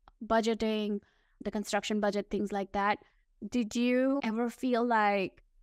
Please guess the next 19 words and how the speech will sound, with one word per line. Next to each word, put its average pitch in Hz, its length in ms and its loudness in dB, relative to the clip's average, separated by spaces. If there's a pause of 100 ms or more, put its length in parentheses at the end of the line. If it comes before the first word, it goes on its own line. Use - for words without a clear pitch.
(220)
"I 196 40 -4
don't 208 220 0
know 202 140 2
enough 196 300 0
about 190 280 -2
construction. 226 840 -4 (340)
How - 200 -6
do 220 120 0
I 208 260 2
ha-, 196 220 -8
even 208 300 0
talk - 300 -2
to 220 100 0
him 190 180 -2
about 180 320 -4
this?" - 300 -8
Was 214 180 -6
that 214 260 0
ever 214 300 2